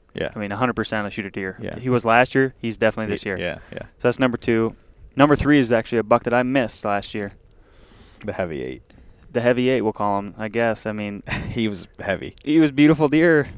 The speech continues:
Speaker 2: Missed him
Speaker 1: Beautiful
Speaker 2: at
Speaker 1: deer.
Speaker 2: thirty yards. Missed him twice, actually.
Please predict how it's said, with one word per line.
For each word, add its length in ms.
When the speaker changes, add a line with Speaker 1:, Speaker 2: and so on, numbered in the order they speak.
Speaker 2:
Missed 280
him 80
Speaker 1:
Beautiful 80
Speaker 2:
at 40
Speaker 1:
deer. 80
Speaker 2:
thirty 160
yards. 600
Missed 220
him 120
twice, 340
actually. 520